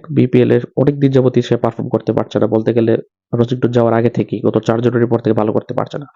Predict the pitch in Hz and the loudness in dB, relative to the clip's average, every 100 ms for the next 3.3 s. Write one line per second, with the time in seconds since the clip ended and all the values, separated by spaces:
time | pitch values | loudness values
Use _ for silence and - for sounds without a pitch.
0 | - - - - - 123 139 135 127 - | -20 -20 -20 -4 0 4 4 2 0 0
1 | 139 135 131 131 131 127 127 123 127 131 | 0 2 2 2 2 0 0 0 0 0
2 | - 139 151 - 127 117 127 120 127 117 | -2 0 0 0 0 2 2 2 0 0
3 | 110 113 | 0 -2